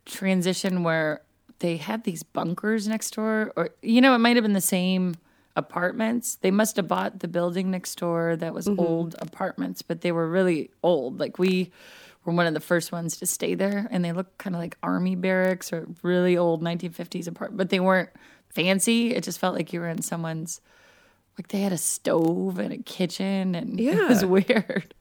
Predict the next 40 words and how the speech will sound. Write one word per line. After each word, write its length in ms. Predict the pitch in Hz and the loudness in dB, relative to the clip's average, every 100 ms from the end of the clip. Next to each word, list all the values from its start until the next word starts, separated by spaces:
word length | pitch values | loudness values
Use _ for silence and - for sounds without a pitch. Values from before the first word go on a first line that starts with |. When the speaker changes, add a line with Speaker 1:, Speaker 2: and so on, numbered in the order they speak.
| - | 2
Speaker 1:
Was 120 | 208 | 6
that 120 | 208 | 6
the 60 | 339 | 8
Speaker 2:
I 40 | |
Speaker 1:
same? 240 | 539 554 202 | 10 10 8
Speaker 2:
thought 220 | 285 254 | 8 8
it 80 | 277 | 6
was 120 | 311 | 2
so 180 | - 320 | 0 -2
cool, 320 | - 381 453 440 | 0 4 4 6
though. 380 | 190 143 139 - | 6 6 2 4
I 220 | 247 285 | 4 4
was 220 | 294 - | 2 -4
totally 400 | - 277 262 247 | -4 -2 2 2
into 140 | 277 | 2
it. 100 | 226 | 2
Did 140 | - 233 | 2 8
they, 240 | 240 214 - | 8 8 2
was 180 | 220 240 | -2 2
it 60 | 226 | 4
all 100 | 220 | 4
painted 400 | 254 233 269 220 | 4 2 0 0
bright 220 | 214 - | 0 2
yellow 320 | 190 196 233 | 2 4 2
like 260 | 220 214 - | -2 -4 -6
how 160 | 208 190 | -2 -2
it 100 | 190 | -2
is 160 | 196 | -2
now? 260 | 190 196 294 _ _ | -2 -2 -4 _ _
Speaker 1:
I 100 | 196 | -2
don't 200 | 233 403 | 0 0
think 180 | - 359 | -2 -2
so. 180 | 311 196 | 2 4
I 80 | 175 | 4
think 240 | 180 247 | 4 4
they 100 | 277 | 4
were, 260 | 277 262 240 - - - - | 6 4 2 -6 -18 -8 -2
I 80 | 214 | 0
think 160 | 285 | 0
they 220 | 269 214 | 0 -2